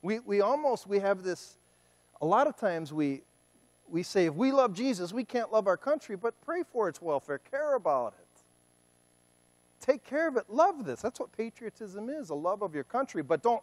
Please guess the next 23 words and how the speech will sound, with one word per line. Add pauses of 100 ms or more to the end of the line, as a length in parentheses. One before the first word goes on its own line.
idolize
it. (1900)
Don't
idolize
it (300)
as
if
it's
a
god,
but (340)
love
it, (640)
care
for
it,
because
in
its
welfare
will
be
yours.